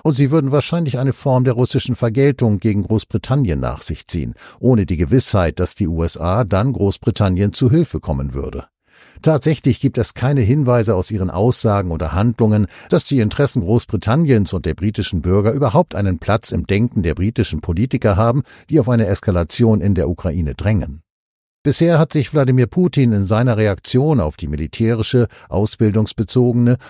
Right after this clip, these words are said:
und nachrichtendienstliche Unterstützung des Westens für die Ukraine meist auf Drohgebärden beschränkt. In dieser Angelegenheit bedeuten die jüngsten Äußerungen des russischen Präsidenten jedoch,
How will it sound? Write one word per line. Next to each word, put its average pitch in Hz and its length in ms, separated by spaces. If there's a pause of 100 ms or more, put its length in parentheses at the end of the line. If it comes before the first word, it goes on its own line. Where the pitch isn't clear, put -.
und 135 220
nachrichtendienstliche 113 1000
Unterstützung 98 640
des 82 240
Westens 104 460
für 151 160
die 156 140
Ukraine 135 540 (260)
meist 147 280
auf 135 160
Drohgebärden 107 760
beschränkt. - 580 (360)
In 113 140
dieser 180 260
Angelegenheit 123 720
bedeuten 92 400
die 82 120
jüngsten 92 360
Äußerungen 110 640
des 87 280
russischen 90 380
Präsidenten 92 560
jedoch, 107 360